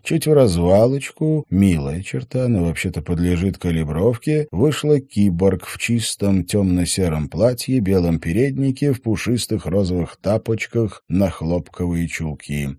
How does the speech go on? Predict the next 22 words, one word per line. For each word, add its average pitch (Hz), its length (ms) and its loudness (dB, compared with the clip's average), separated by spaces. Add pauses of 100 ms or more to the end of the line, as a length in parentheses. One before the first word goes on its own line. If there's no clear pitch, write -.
(100)
«Здравствуйте, 78 920 -4
детектив 92 540 -6
Фишер», 85 720 -4
пропела 78 500 -2
она 76 160 -4
мягким 82 540 -4
грудным 78 440 -2
голосом. 73 600 -4
«Чем 123 340 2
я 98 140 2
могу 80 220 0
вам 78 260 -2
помочь?» 78 720 -2 (680)
Трикси 143 440 -4
сделала 113 420 2
вид, 107 220 0
что - 220 -4
критически 101 840 -2
её 95 320 0
рассматривает. 65 1080 -4 (120)
Невысокая, 127 1000 2
темнокожая, 104 1120 -2